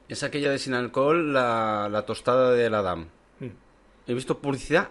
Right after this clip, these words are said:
Speaker 1: a cascoporro.
Speaker 2: Y por eso la compraste.
Speaker 1: No, ya la conocía de
Speaker 2: Ah,
Speaker 1: antes.
Speaker 2: vale. <laughs>
Speaker 1: Pero ahora en verano han querido hacer más el,
Speaker 2: Sí,
Speaker 1: más
Speaker 2: énfasis.
Speaker 1: empa-, más énfasis, más, más empaque al, al producto y tal.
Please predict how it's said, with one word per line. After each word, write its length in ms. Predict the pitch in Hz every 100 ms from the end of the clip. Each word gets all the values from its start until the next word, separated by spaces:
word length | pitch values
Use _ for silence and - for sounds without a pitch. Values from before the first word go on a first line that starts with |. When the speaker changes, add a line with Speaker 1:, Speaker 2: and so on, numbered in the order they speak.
| -
Speaker 1:
a 160 | 131
cascoporro. 800 | 117 113 - 120 104 127 107 82 - - - - -
Speaker 2:
Y 80 | 104
por 180 | - 87
eso 160 | 78
la 100 | -
compraste. 420 | 73 76 82 - - - - _ _ _ _ -
Speaker 1:
No, 120 | 131
ya 140 | 123
la 100 | 127
conocía 380 | 123 131 - 120
de 80 | 110
Speaker 2:
Ah, 260 | 101 156
Speaker 1:
antes. 180 | 156 160 -
Speaker 2:
vale. 140 | 269
<laughs> 880 | 277 - 240 - - - - - -
Speaker 1:
Pero 160 | 127 135
ahora 100 | 156
en 100 | 170
verano 280 | 170 165 170
han 80 |
querido 240 | 170 165 160
hacer 240 | - 160
más 380 | 147 147 143 -
el, 460 | 139 131 123 120 117
Speaker 2:
Sí, 140 | 113 107
Speaker 1:
más 260 | 95 120
Speaker 2:
énfasis. 440 | 151 131 120 123 101
Speaker 1:
empa-, 60 |
más 260 | 120 120 127
énfasis, 420 | 139 - 120 -
más, 920 | 120 120 120 120 117 117 117 113 110 113
más 200 | 123 -
empaque 520 | 113 107 127 120 123
al, 540 | 120 113 107 104 95 -
al 140 | 110
producto 460 | - 113 120 117 120
y 60 |
tal. 300 | 113 147 202